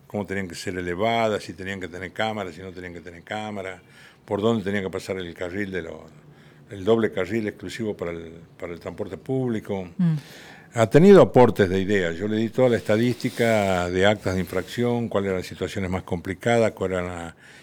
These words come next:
Speaker 1: infracciones que más se hacían. Le dimos todo el informe de licencia de conducir, de permiso, le dimos todo. Este, no, no puede decir que en el tema tránsito no le hayamos colaborado.
Speaker 2: Eh, hablabas de, de asesoramiento quizás a algunos concejales.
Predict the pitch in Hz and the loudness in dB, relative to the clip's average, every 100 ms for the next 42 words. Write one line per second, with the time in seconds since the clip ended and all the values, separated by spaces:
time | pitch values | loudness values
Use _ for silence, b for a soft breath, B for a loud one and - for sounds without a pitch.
0 | B 107 87 95 - 98 - 90 95 - | B -4 0 0 0 -4 -2 -2 -2 -4
1 | 85 - 113 113 104 98 87 B B B | -2 2 4 6 4 2 -4 B B B
2 | B 101 104 104 - 107 101 92 104 101 | B 2 6 6 8 8 8 4 2 4
3 | 92 87 98 98 92 85 - 87 85 - | 4 2 0 0 0 -2 -2 -4 -4 2
4 | 117 120 98 90 92 90 117 113 113 135 | 4 6 4 2 0 0 0 0 2 2
5 | 143 - 151 82 - B B B B B | 2 6 6 6 -4 B B B B B
6 | B 104 - 98 110 113 107 98 90 85 | B -8 -4 0 2 4 2 0 -4 -6
7 | 80 80 85 107 107 151 151 127 151 143 | -8 -8 -4 -2 2 4 6 4 0 0
8 | 127 110 101 95 85 131 123 90 135 160 | 0 0 -2 -4 0 0 0 2 2 2
9 | - 165 170 160 123 113 110 104 101 - | -4 -4 -4 -4 -6 -4 -4 -4 -8 -8
10 | 92 87 87 - B B B B B 202 | -8 -6 -10 -14 B B B B B 0
11 | 180 175 208 226 254 208 185 175 170 165 | 0 0 2 4 4 4 4 4 2 0
12 | 165 160 156 170 175 180 196 202 180 175 | 0 0 0 2 4 6 6 6 2 2
13 | 185 175 170 185 175 - 165 175 - 190 | 2 2 4 6 4 4 2 0 4 6
14 | 185 165 160 | 6 4 0